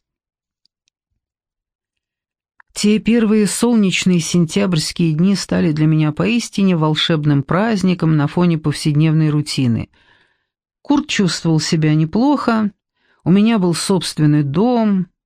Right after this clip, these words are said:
хорошая компания и достаточное количество алкоголя в крови, чтобы верить,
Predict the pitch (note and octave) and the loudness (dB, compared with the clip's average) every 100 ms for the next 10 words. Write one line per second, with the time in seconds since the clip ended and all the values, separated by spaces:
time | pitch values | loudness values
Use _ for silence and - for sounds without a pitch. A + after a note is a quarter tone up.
0 | _ - - - D4 - G#3 E3+ E3+ D#3 | _ -20 -8 -2 0 0 -2 0 0 0
1 | G3 B3 B3 G3+ G#3 D#3+ E3 - A#3+ B3 | 0 0 0 0 0 0 0 0 -4 -4
2 | - F3 D#3+ D#3+ E3 D#3 D3+ - D3 C#3+ | -4 0 0 0 -2 -2 -4 -2 -2 0
3 | D3+ F3+ C4+ B3 - A3 G#3+ G3+ - D#3+ | -2 0 0 0 -2 0 0 0 -2 -2
4 | C#3+ C#3 D#3 B3+ A#3+ A3+ - | 0 0 0 0 0 -2 -8